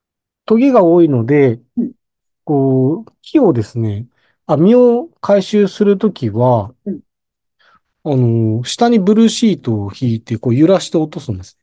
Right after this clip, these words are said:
Speaker 2: はい、はい、はい、はい。
Speaker 1: だから登るリスクもないし、
Speaker 2: うん、うん、うん。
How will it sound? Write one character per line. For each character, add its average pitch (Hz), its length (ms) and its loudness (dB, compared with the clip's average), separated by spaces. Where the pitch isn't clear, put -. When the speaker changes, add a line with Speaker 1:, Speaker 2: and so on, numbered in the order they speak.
Speaker 2:
は 320 100 -2
い、 233 100 -2
は 190 200 -8
い、 147 40 -8
は - 160 -12
い、 127 60 -12
は 120 160 -14
い。 - 100 -18
Speaker 1:
だ - 40 -16
か 185 60 0
ら 156 40 2
登 202 320 2
る 262 120 0
リ 254 140 2
ス - 120 -8
ク 131 160 -4
も 117 160 2
な 123 180 0
い 117 80 0
し、 117 580 -2
Speaker 2:
う 359 60 0
ん、 349 140 2
う 277 80 -4
ん、 214 360 -2
う - 20 -8
ん。 - 60 -16